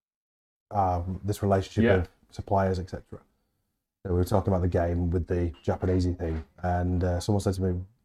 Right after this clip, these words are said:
Speaker 1: "Well, why? Why would, why would you do that? Would it work? Well, why wouldn't it work?"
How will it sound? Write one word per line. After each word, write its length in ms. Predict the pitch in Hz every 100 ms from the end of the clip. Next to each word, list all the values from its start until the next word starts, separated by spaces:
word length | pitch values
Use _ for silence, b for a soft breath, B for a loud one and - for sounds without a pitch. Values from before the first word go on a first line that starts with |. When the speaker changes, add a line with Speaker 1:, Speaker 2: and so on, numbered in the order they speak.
| _ _
Speaker 1:
"Well, 200 | 101 95 92
why? 300 | 101 110 95
Why 360 | 95 95 101 101
would, 300 | 104 101 92
why 160 | 101
would 140 | 101 95
you 140 | 92 - _ _ 92
do 180 | 104 101
that? 140 | 87
Would 100 | 95
it 60 | 95
work? 200 | 98 98
Well, 100 | 90
why 180 | 92 117
wouldn't 200 | 127 117
it 60 |
work?" 220 | 85 76